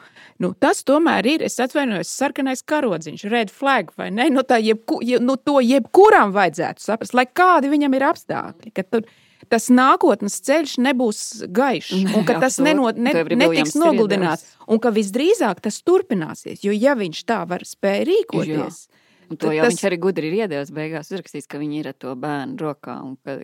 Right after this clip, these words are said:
Speaker 2: ka mums
Speaker 1: Kas
Speaker 2: ir
Speaker 1: tur bija
Speaker 2: pilnīgs
Speaker 1: beigās?
Speaker 2: skats.
Speaker 1: Atgādini mums.
Speaker 2: Ā, beiga-, viņas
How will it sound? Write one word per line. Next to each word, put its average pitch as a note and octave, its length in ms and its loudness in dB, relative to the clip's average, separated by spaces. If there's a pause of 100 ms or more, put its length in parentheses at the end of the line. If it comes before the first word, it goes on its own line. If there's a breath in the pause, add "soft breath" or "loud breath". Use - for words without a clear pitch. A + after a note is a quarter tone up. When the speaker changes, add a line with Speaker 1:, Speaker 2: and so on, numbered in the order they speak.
Speaker 2:
ka - 80 -14
mums D3 80 -6
Speaker 1:
Kas D#4+ 160 0
Speaker 2:
ir C#4 60 0
Speaker 1:
tur A#3 100 -2
bija C4 160 4
Speaker 2:
pilnīgs F#3+ 80 -4
Speaker 1:
beigās? G#3+ 380 0
Speaker 2:
skats. A3+ 80 2
Speaker 1:
Atgādini D3+ 640 -6
mums. - 240 -10
Speaker 2:
Ā, F3+ 140 2 (100)
beiga-, B3+ 400 0
viņas B3 300 -2